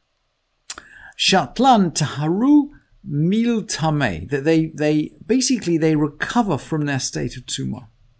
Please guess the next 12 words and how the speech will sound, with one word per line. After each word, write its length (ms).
because 260
they're 160
plant-, 380
they're 160
deta-, 440
they're 300
attached 540
back 240
in 80
the 80
ground. 380
But 340